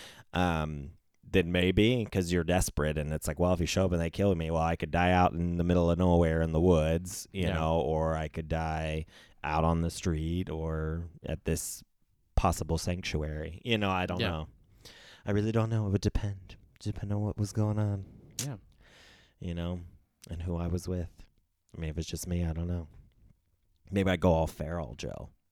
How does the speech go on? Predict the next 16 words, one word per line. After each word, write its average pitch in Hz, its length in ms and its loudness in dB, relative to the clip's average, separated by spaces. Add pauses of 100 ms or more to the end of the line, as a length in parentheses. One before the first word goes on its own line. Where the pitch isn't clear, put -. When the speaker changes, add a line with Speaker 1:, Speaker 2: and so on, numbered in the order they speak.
(180)
Speaker 2:
Yeah. 113 200 0 (100)
Speaker 1:
Just - 160 -10
become, - 300 -6
like, 71 160 -8
a 69 80 0
woods 80 460 0
person. - 480 -8 (300)
<laughs> - 60 2 (1400)
Speaker 2:
Yes, 117 280 6
when 127 140 6
I 131 120 8
look 160 200 6
at 151 180 2
you, 131 360 12
I 147 180 10
think, 127 380 6